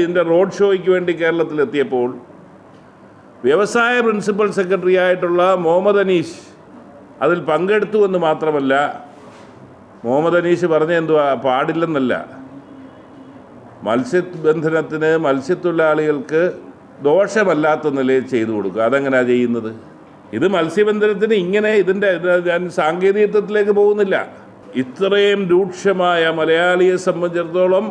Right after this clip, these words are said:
ഏറ്റവും ദരിദ്രരായിട്ട് മൽ-, മത്സ്യത്തൊഴിലാളികളെ സംബന്ധിച്ചിടത്തോളം അവർക്ക് ഇത്രയും വലിയൊരു വിഷയം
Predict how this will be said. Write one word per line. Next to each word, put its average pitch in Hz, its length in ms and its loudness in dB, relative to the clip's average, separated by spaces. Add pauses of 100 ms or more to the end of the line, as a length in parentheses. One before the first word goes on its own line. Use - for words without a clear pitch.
(680)
ഏറ്റവും 190 460 0
ദരിദ്രരായിട്ട് 180 720 2
മൽ-, 156 360 -2
മത്സ്യത്തൊഴിലാളികളെ 175 840 0 (100)
സംബന്ധിച്ചിടത്തോളം 175 640 0 (1120)
അവർക്ക് 208 320 0
ഇത്രയും 226 380 0
വലിയൊരു 196 360 2
വിഷയം 208 340 0